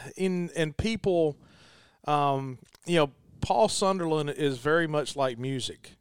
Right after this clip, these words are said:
and he's v-, very much like, you know, some types of food. There's a lot of people that like it, and there are a lot of people that don't. And Paul Sunderland, the times I've got, I'm, I'm trying to be very, very diplomatic here.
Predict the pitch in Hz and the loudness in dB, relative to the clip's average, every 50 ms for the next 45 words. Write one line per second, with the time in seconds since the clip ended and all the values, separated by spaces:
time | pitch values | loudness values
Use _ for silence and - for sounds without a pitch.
0 | _ _ _ _ _ _ _ - 143 143 139 139 131 117 120 131 143 143 - 139 | _ _ _ _ _ _ _ -6 -4 -2 -2 -2 -4 -4 -2 0 -2 -2 -2 -2
1 | 135 139 160 160 156 143 147 151 127 - - 143 139 135 135 123 - - 143 135 | -2 2 2 2 2 2 0 -2 -2 -2 0 2 2 2 2 0 -6 -12 -10 -10
2 | 120 - - 165 156 147 - 156 147 147 - - - 123 - - - 139 143 143 | -8 -6 -4 -4 -4 -4 -2 -2 -2 -2 -2 -4 -8 -10 -8 -4 -2 -2 0 0
3 | 143 139 135 - _ _ _ _ _ _ _ _ - 151 151 139 131 131 139 156 | -2 -6 -8 -12 _ _ _ _ _ _ _ _ -2 0 0 0 2 2 4 4
4 | 156 151 - 165 170 - 135 120 107 107 123 127 135 139 - 151 131 131 120 110 | 4 2 0 -2 -4 -4 -4 -6 -4 -2 -2 -2 -2 -2 -2 -6 -10 -8 -8 -6
5 | 113 120 123 123 - 143 135 123 120 113 110 120 120 120 110 - - - _ _ | -4 -4 -4 -4 -4 -6 -6 -6 -6 -6 -6 -6 -6 -6 -8 -12 -16 -20 _ _
6 | _ _ _ _ - 135 139 139 135 131 131 127 127 123 127 - _ _ _ _ | _ _ _ _ -6 -4 -4 -2 -2 -2 -4 -6 -8 -10 -12 -16 _ _ _ _
7 | _ _ _ _ _ _ _ _ - - - 170 170 156 - - - 202 226 233 | _ _ _ _ _ _ _ _ -4 0 2 4 4 2 2 0 -2 -2 -2 -2
8 | 185 147 123 104 92 98 110 127 - _ _ _ _ _ _ _ - 143 143 151 | -4 -6 -8 -8 -8 -10 -14 -18 -20 _ _ _ _ _ _ _ -4 0 2 2
9 | 151 143 131 - - - 175 185 190 185 151 160 151 139 135 143 156 147 135 143 | 2 2 0 -4 -4 -4 -2 -2 0 0 0 0 0 0 0 0 0 2 2 0
10 | 147 156 127 131 135 131 - 156 147 139 127 107 110 123 117 104 104 104 104 123 | 0 -2 -4 -6 -6 -6 -4 -4 -4 -2 -4 -4 -6 -6 -6 -6 -8 -8 -4 -4
11 | 131 117 107 110 104 98 113 110 107 95 107 110 - - 104 104 98 95 95 - | -4 -2 -4 -6 -6 -6 -6 -6 -6 -6 -8 -10 -10 -10 -12 -14 -12 -12 -14 -16
12 | - - - 104 | -16 -16 -16 -16